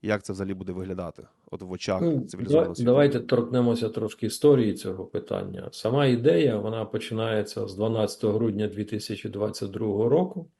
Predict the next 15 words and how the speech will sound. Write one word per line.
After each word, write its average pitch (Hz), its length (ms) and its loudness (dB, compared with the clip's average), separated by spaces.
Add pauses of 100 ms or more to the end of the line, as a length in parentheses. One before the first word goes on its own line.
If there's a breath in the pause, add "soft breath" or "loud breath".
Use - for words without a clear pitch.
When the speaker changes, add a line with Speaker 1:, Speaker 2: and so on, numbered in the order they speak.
(800 soft breath)
Speaker 2:
коли 117 260 0
вперше 113 720 2
президент 107 500 -2
Зеленський 110 540 -2
виклав 107 440 0
цю 104 340 -2
ідею 101 640 -2
президенту 98 720 -6
Бан-, 127 480 0
Байдену, 113 500 0
то 104 220 -4
президент 104 540 -2
Байден 107 500 0 (120)
досить 113 440 -2
таки 110 440 -6